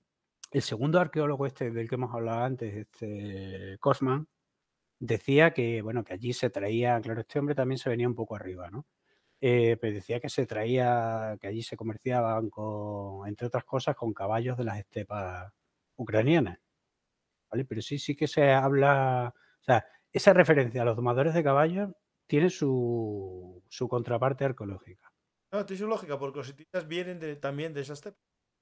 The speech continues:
Speaker 1: Ujú, pues
Speaker 2: Vienen
Speaker 1: sí.
Speaker 2: de las llanuras de
Speaker 1: Claro,
Speaker 2: Eurasia.
Speaker 1: cierto.
Speaker 2: O sea que, bueno,
Speaker 1: Ujú,
Speaker 2: puede ser,
Speaker 1: sí, sí.
Speaker 2: perfectamente, sí.
Speaker 1: Sí, sí.
Speaker 2: Pues, Manuel, yo creo que vamos finalizando, eh,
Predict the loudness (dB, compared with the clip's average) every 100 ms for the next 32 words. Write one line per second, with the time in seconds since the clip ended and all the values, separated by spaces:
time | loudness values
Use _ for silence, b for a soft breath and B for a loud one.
0 | _ _ _ -4 -2 -2 -4 _ _ -14
1 | -10 -8 -6 -6 -8 -8 -10 -8 -8 -4
2 | -4 -4 -6 -8 -8 -6 -6 -8 -12 -14
3 | -14 -14 -16 -20 -16 -16 -12 -8 -4 -4
4 | -6 -8 -6 -6 -6 -8 -14 -18 _ _
5 | _ _ _ _ _ _ _ _ -16 -16
6 | -18 _ _ _ _ _ _ _ -4 -4
7 | -4 -12 _ _ _ _ _ -6 -6 -4
8 | -2 -2 -2 -4 -4 -4 -8 -12 _ _
9 | _ _ _ _ _ _ _ _ -8 -8
10 | -10 -8 -6 -6 -8 -6 -6 -6 -8 -8
11 | -12